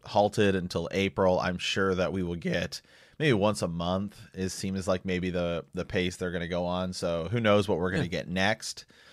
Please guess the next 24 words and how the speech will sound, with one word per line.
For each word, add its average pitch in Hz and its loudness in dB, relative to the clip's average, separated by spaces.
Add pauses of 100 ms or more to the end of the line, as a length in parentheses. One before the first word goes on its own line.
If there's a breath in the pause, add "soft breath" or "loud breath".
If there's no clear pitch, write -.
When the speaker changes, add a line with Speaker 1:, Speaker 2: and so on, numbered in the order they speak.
(360 soft breath)
Speaker 1:
Um, 87 0 (460)
I 90 -4
think 95 -6
maybe 98 -4
my 90 2
prediction 95 -2
of 87 -6
us 90 -2
getting 92 -4
some 90 -8
sort 87 -4
of 82 -10
Super 92 -4
Bowl 90 0 (920)
package, 95 6
like 98 -2
it's 90 -4
part 95 2
of 87 2
a, 82 0
like, 87 -2
an 82 -6
Amazon 87 -6
Prime 85 -4